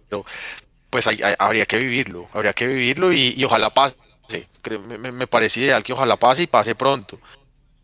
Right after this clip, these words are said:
Que no, que no sea como en, en, en finales que nos, que nos toque hacer eso. Quería, quería mencionarles también algo que escribía Natalia por el chat y es del América. El América tampoco me parece que sea un mal equipo y nos toca enfrentarlo ahoritica en, en esta,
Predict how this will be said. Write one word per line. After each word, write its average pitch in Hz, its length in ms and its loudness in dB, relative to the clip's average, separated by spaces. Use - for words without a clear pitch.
Que 113 180 -6
no, 107 300 -14
que 127 120 -4
no 113 160 -6
sea 120 160 2
como 139 260 -6
en, 123 160 -8
en, 110 240 -10
en 110 140 -12
finales 107 480 0
que 131 100 -2
nos, 117 260 -4
que 117 100 -6
nos 113 140 -6
toque - 240 -6
hacer 117 160 2
eso. 104 220 2
Quería, 131 440 4
quería 135 200 2
mencionarles 131 640 0
también 131 240 0
algo 120 260 0
que - 80 -6
escribía 123 340 0
Natalia 123 400 0
por 139 140 -2
el 131 80 -2
chat 107 380 2
y 120 160 -4
es 113 120 -2
del 123 120 4
América. 113 480 -2
El 120 100 0
América 117 320 0
tampoco 135 320 -2
me 120 100 -4
parece 107 280 2
que 127 100 -4
sea 110 140 0
un 107 40 -10
mal 104 140 -2
equipo - 380 -8
y 127 100 -10
nos 120 140 -4
toca 113 220 -4
enfrentarlo 113 480 0
ahoritica 107 540 -2
en, 110 300 -8
en 110 180 -10
esta, 107 460 2